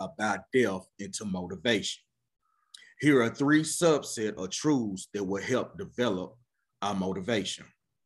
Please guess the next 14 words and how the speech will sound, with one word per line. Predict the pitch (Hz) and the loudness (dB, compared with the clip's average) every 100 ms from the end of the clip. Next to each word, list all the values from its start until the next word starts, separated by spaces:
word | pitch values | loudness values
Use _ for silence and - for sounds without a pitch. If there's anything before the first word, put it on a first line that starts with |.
| _ _ | _ _
Number | - 110 107 | -8 -4 -2
one, | 107 135 104 92 - _ _ | 2 2 2 -2 -14 _ _
acknowledgement. | - 104 120 117 101 - - - _ _ _ _ _ _ _ _ - - | -10 -2 2 2 0 -6 -12 -20 _ _ _ _ _ _ _ _ -20 -14
One | 95 123 123 | -2 2 4
day, | 120 117 113 131 - _ _ _ _ | 4 4 2 -6 -14 _ _ _ _
you | 90 120 120 120 - | 0 2 2 0 -6
and | 95 92 | -6 -4
I | 92 95 95 - _ _ _ | -4 -2 -4 -8 _ _ _
will | 85 92 | -10 -6
die. | 85 117 85 - - _ _ _ _ _ _ _ _ _ | 2 2 2 -4 -16 _ _ _ _ _ _ _ _ _
Let's | 87 - | -10 -6
just | 107 98 | -4 0
be | 120 | 4
real. | 120 123 127 104 - | 6 6 6 2 -4